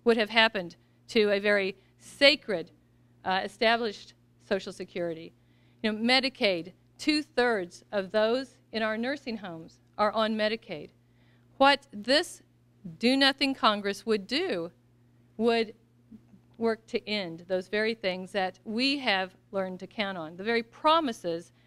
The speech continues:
that we have made to our seniors over the years. And so I really appreciate all of you coming out because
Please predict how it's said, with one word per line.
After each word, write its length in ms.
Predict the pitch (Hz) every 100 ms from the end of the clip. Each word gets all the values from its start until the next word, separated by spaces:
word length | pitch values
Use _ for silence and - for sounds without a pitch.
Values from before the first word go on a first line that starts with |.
| _ -
that 120 | 233
we 140 | 240
have 160 | 240 220
made 240 | 214 202
to 120 | 202 196
our 120 | 190
seniors 480 | - 208 196 175 185
over 180 | 165
the 120 | 170 170
years. 480 | 170 156 - - _ _ _ -
And 100 | 220
so 120 | 247
I 140 | 220
really 340 | 254 262 302 269
appreciate 640 | 240 - 262 - 220 190 -
all 160 | 208
of 80 | 208
you 100 | 208
coming 320 | 208 214 196
out 180 | 190 196
because 420 | 202 226 208 202